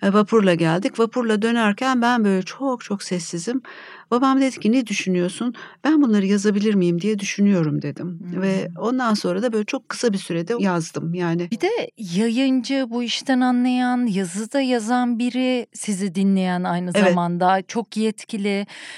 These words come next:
Speaker 2: Doğan kardeş, bilmeyenler varsa.
Speaker 1: Evet, ama ben hiç o zaman akıl etmiyorum. Yani Kazım Bey'e gidip de "Ben bunu yazdım."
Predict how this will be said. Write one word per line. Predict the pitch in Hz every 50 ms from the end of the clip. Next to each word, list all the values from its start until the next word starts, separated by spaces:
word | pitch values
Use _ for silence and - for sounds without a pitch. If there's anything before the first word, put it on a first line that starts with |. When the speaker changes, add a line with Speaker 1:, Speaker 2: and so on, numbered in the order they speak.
| - - -
Speaker 2:
Doğan | 202 214 226 247 254 254
kardeş, | 247 214 240 214 208 196 170 190 185 180 - - -
bilmeyenler | 226 220 220 220 220 214 202 196 196 196 - - - - - 220 214 220 220 214 214
varsa. | 202 196 208 208 208 202 180 - - - 190 185 180 180 185 - -
Speaker 1:
Evet, | - 247 330 370 320 294 277 - - -
ama | - 302 403 427 403 320
ben | 349 370 415 427 427 440
hiç | - 440
o | 392
zaman | 403 415 381 381 381
akıl | 339 339 - 403
etmiyorum. | 392 403 392 - - 381 320 277 269 247
Yani | 262 262 269 285 277
Kazım | - 294 285 294 302 - 311 320 311
Bey'e | 302 302 294 294
gidip | 285 311 - - _ -
de | 302 247
"Ben | 285 262 269 294
bunu | 311 311 285 302
yazdım." | 302 269 262 277 285 269 - 311 294